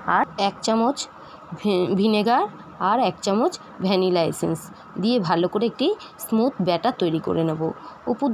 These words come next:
থেকে দিয়ে দেবো কিছুটা কাজু, কিশমিশ আর আমন্ড বাদাম দিয়ে ভালো করে একটি ব্যাটার তৈরি করে নিলাম। ব্যাটারটি খুব ঘন হবে না, খুব পাতলাও হবে না। এবার একটা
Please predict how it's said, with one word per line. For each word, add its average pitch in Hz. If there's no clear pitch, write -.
থেকে 277
দিয়ে 220
দেবো 202
কিছুটা 220
কাজু, 190
কিশমিশ 233
আর 302
আমন্ড 185
বাদাম 165
দিয়ে 233
ভালো 196
করে 196
একটি 185
ব্যাটার 190
তৈরি 160
করে 165
নিলাম। 160
ব্যাটারটি 240
খুব 269
ঘন 214
হবে 226
না, 277
খুব 220
পাতলাও 180
হবে 156
না। 151
এবার 233
একটা 240